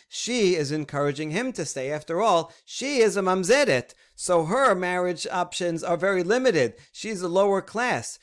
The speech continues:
For her, this is a step up to be able to be married to a Yisrael. So she is gonna be encouraging him, "Come on, stay in the marriage, stay in the marriage." Therefore, she is the one that will be penalized,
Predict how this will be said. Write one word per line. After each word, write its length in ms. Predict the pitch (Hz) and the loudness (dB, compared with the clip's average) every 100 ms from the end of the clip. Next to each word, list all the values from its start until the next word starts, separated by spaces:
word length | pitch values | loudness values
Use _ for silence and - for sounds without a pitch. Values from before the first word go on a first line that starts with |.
| _ | _
For 240 | - 160 147 | -2 0 4
her, 360 | 233 247 165 | 4 6 4
this 220 | 151 156 175 | 2 -6 -10
is 100 | 143 | -10
a 60 | |
step 300 | - 180 - | -6 -4 0
up 240 | 226 - - | 0 0 -6
to 80 | |
be 160 | 151 156 | -6 -2
able 240 | 165 160 | -2 -4
to 100 | 156 | -6
be 140 | 147 156 | -6 -4
married 400 | 156 156 160 151 | -2 -2 -4 -6
to 160 | 160 | -6
a 120 | 170 147 | -6 -6
Yisrael. 760 | 151 - 147 156 214 190 104 - _ | -8 -6 -4 -2 0 -2 -2 -12 _
So 220 | - 147 | -8 -6
she 220 | 139 240 254 | -6 -6 -4
is 100 | 165 | -4
gonna 200 | 175 151 | -4 -4
be 180 | 156 | -4
encouraging 500 | 151 143 170 165 165 | -6 -4 -2 -2 -2
him, 180 | 202 208 | -2 -2
"Come 180 | 208 269 | -4 -2
on, 200 | 262 180 | 0 0
stay 240 | - 208 | -2 0
in 80 | 220 | 0
the 80 | 208 | 0
marriage, 320 | 220 214 185 | -2 -2 -2
stay 180 | - 196 | -4 -4
in 80 | 190 | -4
the 60 | |
marriage." 480 | 196 240 196 151 143 - _ - | -4 -2 0 0 -2 -10 _ -6
Therefore, 800 | 147 147 220 247 190 151 151 _ | -4 -4 2 4 6 4 0 _
she 300 | - - 220 | -12 -6 -2
is 180 | 190 139 | -2 0
the 100 | 151 | -2
one 200 | 143 135 | -2 -2
that 160 | 139 143 | -6 -4
will 120 | 127 | -4
be 160 | 147 | -6
penalized, 800 | 143 - 208 151 131 120 127 - | -10 -8 -6 -2 -2 -2 -4 -8